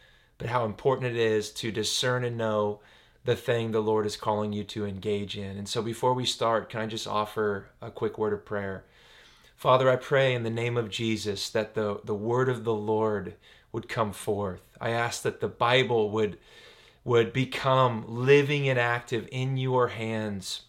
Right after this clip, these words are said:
Holy Spirit, as you are our teacher and the revealer of the very thoughts and intentions and,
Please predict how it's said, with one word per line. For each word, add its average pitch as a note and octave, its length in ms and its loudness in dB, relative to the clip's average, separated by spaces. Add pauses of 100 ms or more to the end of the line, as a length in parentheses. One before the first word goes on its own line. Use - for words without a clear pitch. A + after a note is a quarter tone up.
Holy A#2+ 360 0
Spirit, A2+ 540 0
as G2+ 160 -6
you A#2+ 180 0
are A2 120 6
our G2+ 180 2
teacher C3 720 -2 (400)
and A#2 160 -2
the A2+ 80 4
revealer A2 840 2
of G#2+ 140 -4
the A2+ 80 -4
very G#2+ 300 2
thoughts - 800 0 (320)
and A2 140 -6
intentions B2+ 880 -4
and, G#2+ 400 -6